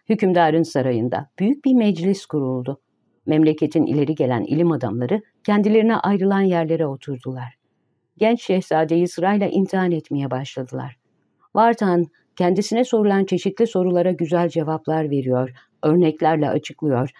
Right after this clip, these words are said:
her konuyu iyice bildiğini ispat edercesine mantık yürütüyordu. Özellikle Vezir Şemmas'ın devlet ve siyasete ilişkin sorularına o kadar mükemmel cevaplar verdi ki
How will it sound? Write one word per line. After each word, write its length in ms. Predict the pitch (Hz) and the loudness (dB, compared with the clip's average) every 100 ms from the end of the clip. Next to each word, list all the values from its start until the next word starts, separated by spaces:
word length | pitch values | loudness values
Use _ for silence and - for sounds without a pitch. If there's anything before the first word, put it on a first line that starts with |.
| _ | _
her 240 | - 311 311 | -2 -2 0
konuyu 360 | 247 185 127 127 | 0 2 0 -2
iyice 380 | 214 220 170 160 | -2 0 0 0
bildiğini 400 | 165 165 156 - | 0 2 0 0
ispat 400 | - - 202 202 | -6 -2 -2 0
edercesine 640 | 160 196 208 170 131 175 196 - | 0 0 0 -4 -2 -4 -6 -4
mantık 400 | 196 190 208 - | -2 0 -4 -4
yürütüyordu. 640 | 165 151 - 127 120 123 - _ _ _ _ _ - | -4 -4 -8 -8 -8 -12 -20 _ _ _ _ _ -2
Özellikle 640 | 175 170 170 170 165 147 | 2 2 2 0 0 2
Vezir 240 | 147 147 | 2 0
Şemmas'ın 680 | 135 175 185 151 151 185 208 _ - | -2 0 0 0 0 0 -2 _ -4
devlet 380 | 175 175 208 226 | 0 2 0 0
ve 60 | 202 | -4
siyasete 540 | 202 185 180 196 214 | 0 -2 -2 -2 -2
ilişkin 360 | 190 180 - 190 | -2 -2 -2 -2
sorularına 600 | 185 160 160 165 170 170 _ _ | 0 0 2 0 0 -4 _ _
o 80 | 131 | -10
kadar 320 | 127 165 180 | -4 0 2
mükemmel 540 | 202 170 175 165 170 180 | 2 2 2 2 2 2
cevaplar 560 | 170 170 170 175 170 | 2 2 0 0 0
verdi 340 | 160 165 160 240 | 0 -4 -6 -8
ki 160 | 190 | -8